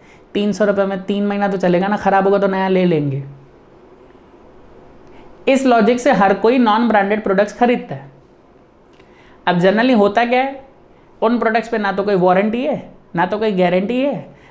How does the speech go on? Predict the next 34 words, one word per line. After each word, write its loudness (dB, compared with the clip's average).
ना 0
बिल 0
है। -4
आप 2
लेके 2
गए 4
घर 2
पे -2
और 0
उसी 0
time 0
पे 2
वो 4
product 0
बंद 2
हो 4
गया, -2
वापस 0
दुकान 0
वाले 0
के -2
पास 0
आके 0
बोलोगे 0
ना, 0
"भैया, 0
ये 0
तो -2
trimmer -2
चल -2
ही -2
नहीं -2
रहा 0
है।" -10